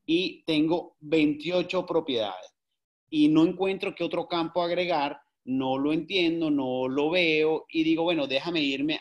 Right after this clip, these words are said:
a mapa". Cuando me voy a mapa, automáticamente ya yo veo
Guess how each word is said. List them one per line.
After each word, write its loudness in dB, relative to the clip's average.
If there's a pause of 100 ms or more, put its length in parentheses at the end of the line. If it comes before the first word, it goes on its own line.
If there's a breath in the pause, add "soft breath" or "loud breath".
a -6
mapa". -2 (680 soft breath)
Cuando 2
me 2
voy -2
a -4
mapa, -2 (800)
automáticamente 0
ya 0
yo 0
veo -2